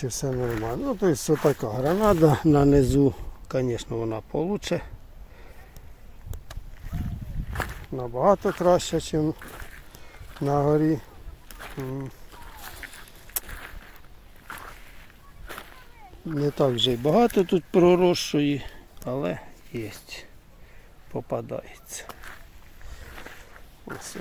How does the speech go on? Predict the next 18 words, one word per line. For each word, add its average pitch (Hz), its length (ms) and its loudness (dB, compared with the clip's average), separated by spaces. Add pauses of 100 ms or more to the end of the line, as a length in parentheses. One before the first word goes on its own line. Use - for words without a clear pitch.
бачите, - 440 -8 (120)
теж - 220 -8
такі - 440 -10 (1500)
стебельки 123 640 -8 (100)
повикидали. - 680 -14 (2250)
Ну, 185 280 6
це 170 200 4
таке 147 360 4
діло, 107 340 -6 (500)
виходить. 120 580 -8 (140)
Так 147 180 0
що, 127 240 -2 (720)
ну, - 140 -4 (100)
тут 123 280 -4
ще - 280 -6
це - 140 -6
в 117 80 -4
мене 120 240 -2